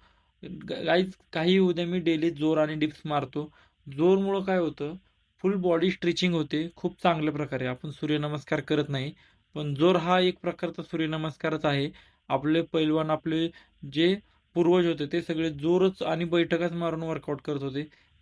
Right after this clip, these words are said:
जोरमुळे पूर-, फुल बॉडी स्ट्रेचिंग चांगली होते, त्यामुळे मी डेली माझ्या वर्कआउटमध्ये जोर हे इन्क्लूड असतात. जोर आणि डिप्स हा मी माझ्या स्ट्रेचिंगचा पार्ट ठेवतो. फक्त ज्या दिवशी मी, अ, चेस्ट आणि ट्रायसेप मारणार असेल, त्या दिवशी मी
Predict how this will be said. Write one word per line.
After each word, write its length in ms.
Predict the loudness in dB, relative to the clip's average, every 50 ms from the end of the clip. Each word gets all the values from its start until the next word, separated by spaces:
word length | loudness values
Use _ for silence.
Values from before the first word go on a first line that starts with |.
| _ -2
जोरमुळे 420 | 0 2 2 2 0 -2 -2 -2
पूर-, 320 | -4 -4 -4 -4 -4 -4 -6 -4
फुल 140 | -2 -2 0
बॉडी 280 | 2 0 0 0 -2
स्ट्रेचिंग 440 | -4 -4 -6 -6 -6 -6 -6 -8 -6
चांगली 300 | -4 -4 -4 -4 -2 -2
होते, 140 | -2 -2 -4
त्यामुळे 340 | -6 -6 -8 -6 -6 -6 -6
मी 120 | -6 -4
डेली 300 | -2 0 0 0 0 0
माझ्या 280 | -2 -2 -2 0 0 -2 -2 -4 -8 -18 -20 -20 -20 _ -2
वर्कआउटमध्ये 600 | -2 -2 0 0 -2 -2 -2 -2 -4 0 0 0
जोर 260 | 0 0 0 2 2
हे 160 | 2 0 -2 -2
इन्क्लूड 400 | -4 -6 -4 -2 -2 0 2 0
असतात. 340 | 0 -2 -6 -6 -6 -6 -6 -8 -6 -2
जोर 180 | -2 0 0
आणि 180 | 0 -2 0 -2
डिप्स 260 | -2 -4 -4 -6 -6
हा 140 | -4 -4 -4
मी 260 | -4 -4 -6 -6 -6
माझ्या 280 | -4 -4 -2 -2 -2 -4
स्ट्रेचिंगचा 580 | -4 -4 -6 -6 -6 -4 -6 -6 -4 -4 -4
पार्ट 280 | -2 0 0 0 0 -2 -6
ठेवतो. 300 | -6 -6 -6 -6 -8 -10 -10 _ -20 -20 -20 _ _ _ -10
फक्त 220 | -10 -8 -6 -6
ज्या 220 | 0 2 4 4 4
दिवशी 440 | 4 0 -2 0 0 0 0 0 0 -6 _ -20 _ -20 -20 _ _ _ _ _ -10
मी, 320 | -4 0 0 0 0 -2 -8 -12 -14
अ, 140 | -10 -8 -8 -8 -4 0
चेस्ट 280 | 0 0 0 0 -2 -2
आणि 180 | -2 0 -2
ट्रायसेप 420 | 0 2 2 2 2 0 -2 -4 -2
मारणार 400 | 0 0 0 0 0 0 0 -2
असेल, 260 | -2 -4 -8 -8 -4 -4
त्या 100 | -2 0
दिवशी 280 | 0 -2 -2 -2 -6 -6
मी 220 | -4 -4 -4 -4